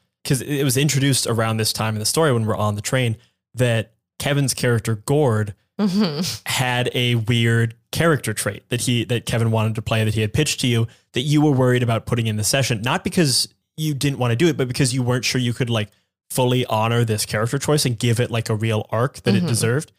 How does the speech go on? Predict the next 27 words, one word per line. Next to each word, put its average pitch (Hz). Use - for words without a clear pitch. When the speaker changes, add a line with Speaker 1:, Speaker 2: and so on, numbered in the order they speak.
Speaker 1:
Why 147
don't 190
you -
go 262
ahead 226
and 165
tell 160
us 160
about 123
what 123
that 127
character 120
choice 117
was 120
now 120
that 120
we've, 120
uh, 120
Speaker 2:
<laughs> 113
Speaker 1:
listened -
to -
it -
Speaker 2:
Yeah. 156
Speaker 1:
and 135
talk 135
about 131
how 117